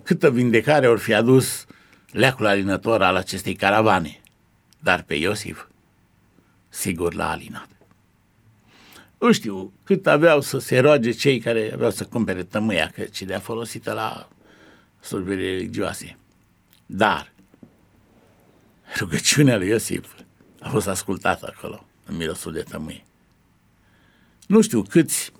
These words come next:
sunt conștienți sau beneficiază de ajutorul Duhului Sfânt, dar Duhul Sfânt a fost acolo cu Iosif. Și nu într-un templu măreț, nu într-o catedrală minune,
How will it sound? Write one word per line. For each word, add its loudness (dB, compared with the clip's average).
sunt 2
conștienți 0
sau -2
beneficiază 2
de 0
ajutorul -2
Duhului -8
Sfânt, -12
dar 0
Duhul -4
Sfânt -8
a -2
fost -8
acolo -12
cu -20
Iosif. -14
Și 2
nu 8
într-un 4
templu 2
măreț, -4
nu 6
într-o 2
catedrală 2
minune, -4